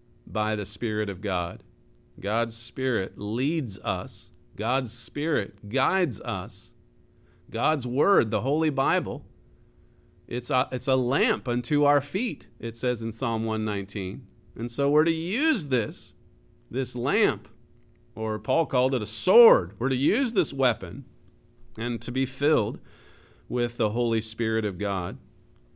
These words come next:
This is from The Last Hour, my father's book. And again, you can get to, you can get to that book at our website, the trumpet dot com, or call our operators and request a free hard copy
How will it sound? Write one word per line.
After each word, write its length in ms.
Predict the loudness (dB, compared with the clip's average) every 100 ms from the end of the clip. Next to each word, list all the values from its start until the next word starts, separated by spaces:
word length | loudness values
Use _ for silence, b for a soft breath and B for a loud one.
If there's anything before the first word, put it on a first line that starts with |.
| -20 -20 -20 -20 -20 -12
This 200 | -8 -4
is 120 | -4 -4
from 240 | -4 -2
The 80 | -2
Last 380 | -4 -4 -6 -4
Hour, 400 | -2 -2 -4 -6
my 160 | -8
father's 440 | -6 -4 -4 -6 -6
book. 360 | -2 -2 -4
And 120 | -8 -8
again, 300 | -6 -4 -6
you 100 | -6
can 180 | -6
get 240 | -6 -6 -8
to, 380 | -6 -4 -4 -8 b b b b b b -10
you 120 | -8
can 160 | -4 -4
get 140 | -4
to 80 | -2
that 220 | -2 -2
book 200 | -2 -2
at 80 | -2
our 60 | -2
website, 480 | -2 -2 -2 -4
the 80 | -4
trumpet 320 | -6 -6 -6
dot 220 | -6 -6 -6
com, 320 | -4 -4 -4
or 320 | -4 -2 -2
call 300 | -2 -2 0
our 120 | 0
operators 720 | -2 -2 -2 -2 -2 -4 -8
and 160 | -8 -6
request 460 | -6 -6 -6 -6 -10
a 60 |
free 220 | -6 -4
hard 240 | 0 -2 0
copy 440 | -2 -2 -4 -8